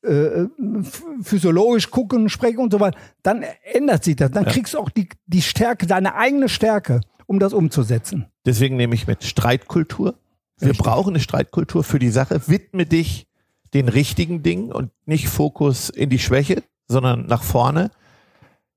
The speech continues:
Speaker 2: Trainiere dich, deinen Charakter, gegen den Strom zu schwimmen, auch mit dem Kopf durch die Wand und nimm noch drei mit, dann hast du ein Tor. Und jetzt zum Schluss noch, Frank, wie alt bist du?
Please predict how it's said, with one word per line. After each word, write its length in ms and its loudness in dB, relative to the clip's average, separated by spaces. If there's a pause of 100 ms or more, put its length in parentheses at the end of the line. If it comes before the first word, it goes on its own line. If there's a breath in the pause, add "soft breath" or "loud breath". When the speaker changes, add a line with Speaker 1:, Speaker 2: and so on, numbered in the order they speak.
(180)
Speaker 2:
Trainiere 560 2
dich, 440 -2
deinen 280 0
Charakter, 640 -2 (480)
gegen 220 2
den 140 0
Strom 340 -4
zu 160 -4
schwimmen, 460 -2 (180)
auch 240 0
mit 120 -4
dem 100 -2
Kopf 260 -4
durch 180 0
die 160 0
Wand 320 -2
und 120 -4
nimm 120 2
noch 140 0
drei 260 0
mit, 220 0
dann 140 4
hast 160 2
du 60 -2
ein 80 -6
Tor. 400 0 (800 soft breath)
Und 460 0
jetzt 240 0
zum 140 -2
Schluss 300 -2
noch, 120 -2
Frank, 320 -4
wie 80 0
alt 120 0
bist 200 -2
du? 120 -8